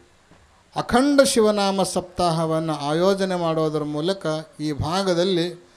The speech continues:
ಒಂದು ಅದ್ಭುತವಾಗಿರುವಂತಹ ಆಧ್ಯಾತ್ಮಿಕವಾದ vibration start ಆಗ್ತಾ ಇದೆ ಅನ್ನುವಂಥದ್ದನ್ನು ನಾವೆಲ್ಲ ಅರ್ಥೈಸಿಕೊಳ್ಬೇಕು.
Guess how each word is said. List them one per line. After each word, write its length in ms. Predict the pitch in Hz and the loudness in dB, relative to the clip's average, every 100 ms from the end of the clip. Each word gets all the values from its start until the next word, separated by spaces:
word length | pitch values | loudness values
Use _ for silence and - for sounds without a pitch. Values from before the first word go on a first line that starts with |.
| - _ 156 | -20 _ -10
ಒಂದು 240 | 170 170 160 | -4 -2 -2
ಅದ್ಭುತವಾಗಿರುವಂತಹ 1300 | 165 180 208 262 294 277 240 196 190 170 165 160 147 175 196 - | -4 0 4 6 6 6 6 6 2 0 -4 -4 -4 -2 -4 -6
ಆಧ್ಯಾತ್ಮಿಕವಾದ 1080 | 147 165 170 196 254 - 254 247 214 208 214 190 196 - - - - - | -6 -6 0 2 2 0 -6 -4 -2 0 2 0 0 -8 -20 -20 -20 -12
vibration 880 | 151 170 208 196 277 294 - 269 226 - - | 0 2 2 6 8 8 6 4 2 -2 -12
start 520 | - - 175 190 190 | -16 -4 2 2 4
ಆಗ್ತಾ 360 | 175 175 - 170 | 0 0 -2 0
ಇದೆ 200 | 170 165 | 2 2
ಅನ್ನುವಂಥದ್ದನ್ನು 840 | 160 160 156 151 147 143 156 160 151 147 - _ _ - - 135 | 0 0 0 -2 -4 -2 -2 0 -2 -4 -12 _ _ -20 -14 -6
ನಾವೆಲ್ಲ 380 | 143 139 156 160 | -4 -2 0 0
ಅರ್ಥೈಸಿಕೊಳ್ಬೇಕು. 1080 | 143 - 156 147 - - 143 135 135 131 175 | 0 -2 -4 -4 -6 -8 -6 -4 -6 -6 -4